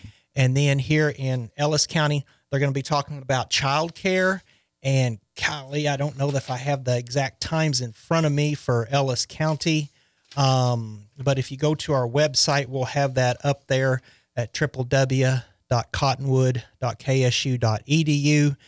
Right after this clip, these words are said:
And folks are invited to come to the session as well in Hays on the following day on the eighth. It'll be in the morning. I think we're wrapped up by about noon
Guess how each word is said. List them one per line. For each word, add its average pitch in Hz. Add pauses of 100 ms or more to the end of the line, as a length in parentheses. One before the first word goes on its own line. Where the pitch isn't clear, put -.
(340)
And 120
folks 127
are 127
invited 123
to 117
come 123
to 127
the 113
session 123
as 113
well 123
in 117
Hays 120 (320)
on 117
the 117
following 120
day 117
on 113
the 113
eighth. 131
It'll 117
be 127
in 117
the 113
morning. 156
I 120
think 123
we're 123
wrapped 123
up 127
by 117
about 117 (160)
noon 139